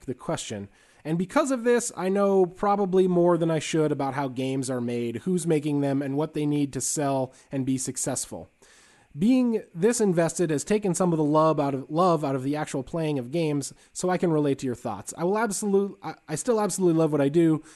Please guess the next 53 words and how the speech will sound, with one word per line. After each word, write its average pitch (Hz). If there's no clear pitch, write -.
but 147
certain 185
as-, 175
aspects 165
of 156
it 151
have 135
become 151
a 131
little 147
less 139
interesting. 120
I 131
guess 175
my 165
question 156
is 131
this. 135
Have 156
you 165
ever 190
regretted 160
going 151
into 147
your 143
line 135
of 117
work? 104
I'm 143
a 143
massive 170
M 156
M 151
A 151
fan, 147
but 135
I 143
don't 143
know 143
if 135
that 135
would 127
continue 175
if 151
I 131
covered 165
it 160
as 127
closely 147
as 123
you 120
two 113
do. 104